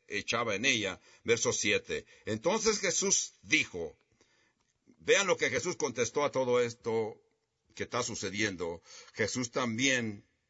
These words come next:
aclara y los pone a todos en paz en el verso siete. "Dejadla, dejadla para que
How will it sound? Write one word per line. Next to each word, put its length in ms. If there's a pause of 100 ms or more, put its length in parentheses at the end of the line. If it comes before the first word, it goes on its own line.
(220)
aclara 640
y 40
los 180
pone 220
a 60
todos 300
en 100
paz 420
en 120
el 80
verso 300
siete. 520 (920)
"Dejadla, 760 (1160)
dejadla 680
para 280
que 340